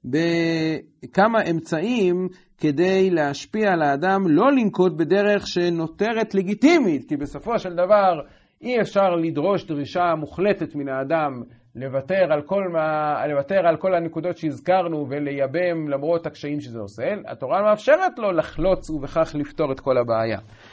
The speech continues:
אבל חליצה היא במפורש, אה, מודגשת בתורה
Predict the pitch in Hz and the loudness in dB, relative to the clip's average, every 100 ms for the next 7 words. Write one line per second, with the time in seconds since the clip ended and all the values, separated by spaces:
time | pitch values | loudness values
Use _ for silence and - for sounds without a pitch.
0 | - - - 139 139 - 143 135 - 269 | -20 -4 2 4 4 2 2 0 4 6
1 | 262 175 160 156 143 135 190 185 - - | 6 4 0 -4 -2 4 6 4 0 -14
2 | - _ _ - 135 131 131 127 123 123 | -20 _ _ -8 -6 -6 -6 -6 -6 -8
3 | 120 113 123 139 131 120 214 - 175 - | -10 -12 -6 -4 0 4 6 4 -2 -4
4 | 127 127 127 123 117 - - 131 156 165 | -6 -6 -6 -6 -8 -12 -14 -2 0 0
5 | 147 | -2